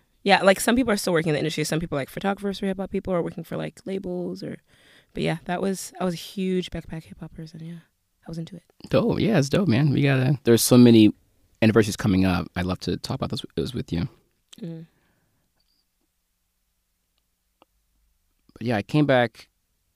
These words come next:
Speaker 2: I was in Korea for about two years, and I came back to the States about a week before this album released. And my first listening experience, I don't know about you, but it was in my homie's whip,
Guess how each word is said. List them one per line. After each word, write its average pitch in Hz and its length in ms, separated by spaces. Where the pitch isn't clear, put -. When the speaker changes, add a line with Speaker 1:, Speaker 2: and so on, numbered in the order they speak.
Speaker 2:
I 120 40
was 131 120
in 160 80
Korea 139 220
for - 100
about 95 160
two - 160
years, 92 200
and 85 80
I 85 40
came 104 200
back 95 200
to - 100
the 90 80
States - 520
about 98 200
a 87 80
week 95 260
before 85 460
this - 240
album 101 280
released. 85 480
And 98 120
my 101 100
first 135 320
listening 107 220
experience, 92 600
I - 40
don't 107 40
know 107 120
about - 100
you, 98 180
but 90 220
it 101 60
was 101 140
in 104 60
my 95 100
homie's 104 340
whip, 101 280